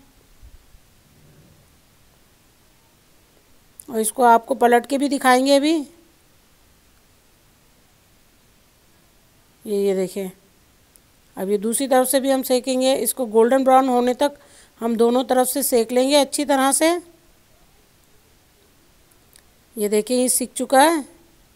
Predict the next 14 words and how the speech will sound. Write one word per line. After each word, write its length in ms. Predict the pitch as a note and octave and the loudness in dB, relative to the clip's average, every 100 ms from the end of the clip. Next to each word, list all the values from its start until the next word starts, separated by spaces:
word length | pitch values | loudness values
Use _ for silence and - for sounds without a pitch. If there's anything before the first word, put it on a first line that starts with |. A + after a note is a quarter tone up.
| _ _ _ _ _ _ _ - | _ _ _ _ _ _ _ -2
और 120 | G#3+ | 2
आपको 300 | G#3 G#3 A#3+ | 2 2 2
वाज़े 300 | A3 G#3+ C4+ | 4 4 2
तौर 180 | C#4+ C4 | 2 2
पे 120 | C#4 | 2
दिख 220 | A#3+ A#3+ | -2 0
रहा 100 | C4 | 2
होगा 380 | B3+ B3 C4 C4 - _ _ _ _ _ _ _ _ - | 4 4 2 0 -6 _ _ _ _ _ _ _ _ -4
कि 60 | |
ये 100 | A3+ A3+ | -2 -2
कितना 300 | B3 C4 B3+ | -4 -2 -4
क्रिस्पी 440 | B3+ B3 - D4 | -2 -4 -2 -2
हुआ 260 | C#4+ C#4 C4+ | 0 4 4
है 280 | C#4 C4+ | 4 0